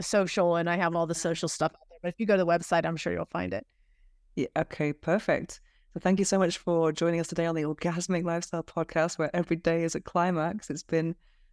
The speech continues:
Speaker 2: a peak experience speaking with you. <laughs>
Speaker 1: <laughs> Thank you so much.
Speaker 2: The book I'm reading now is What the Heck is Self-Love Anyway?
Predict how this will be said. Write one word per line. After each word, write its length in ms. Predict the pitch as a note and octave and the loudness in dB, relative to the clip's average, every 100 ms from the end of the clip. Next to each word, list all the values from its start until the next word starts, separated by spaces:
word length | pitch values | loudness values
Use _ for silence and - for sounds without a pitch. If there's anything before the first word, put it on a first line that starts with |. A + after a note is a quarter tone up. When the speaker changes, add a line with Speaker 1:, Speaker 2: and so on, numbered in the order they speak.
| - | -10
Speaker 2:
a 40 | |
peak 360 | D#3+ - F#3+ - | -6 2 2 2
experience 920 | F3 - - F3+ E3+ C#3+ F#3 - - _ | -2 -4 0 2 4 2 -2 -8 -18 _
speaking 420 | - D#3 - D#3+ | -6 -6 -2 -2
with 160 | D3+ | -2
you. 180 | D3+ E3+ - _ - - - | 2 0 0 _ -20 -18 -8
<laughs> 640 | B3 - C4 _ - A3+ - | -8 -8 -18 _ -14 -6 -2
Speaker 1:
<laughs> 540 | G#3+ C4 A#3+ - B3+ - - - _ - - _ _ - | 2 4 4 4 2 2 -12 -20 _ -20 -20 _ _ -4
Thank 160 | G3+ G3+ | -2 0
you 60 | |
so 160 | - G3 | 2 4
much. 440 | F3 F3 - - _ _ _ _ - - - - - - - - _ | 4 4 -2 -20 _ _ _ _ -20 -20 -20 -20 -20 -20 -20 -20 _
Speaker 2:
The 80 | E3 | 2
book 220 | F3+ F#3+ | 6 8
I'm 140 | A3 A3 | 10 10
reading 320 | A3+ B3 G#3 | 8 8 8
now 320 | D3 C#3+ C#3+ | 8 4 2
is 420 | D#3 D3+ F3 - - _ _ _ | 4 4 4 -2 -8 _ _ _
What 220 | D3 F#3+ | 2 4
the 80 | A#3 | 4
Heck 400 | G#3 C#3+ C#3+ - | 4 4 2 0
is 200 | - C#3 | 2 2
Self-Love 720 | - C#3 C#3+ E3 C#3 C#3 C#3+ - | 2 4 4 4 4 4 2 2
Anyway? 560 | D3+ C#3 B2+ B2 B2 | 4 4 4 2 0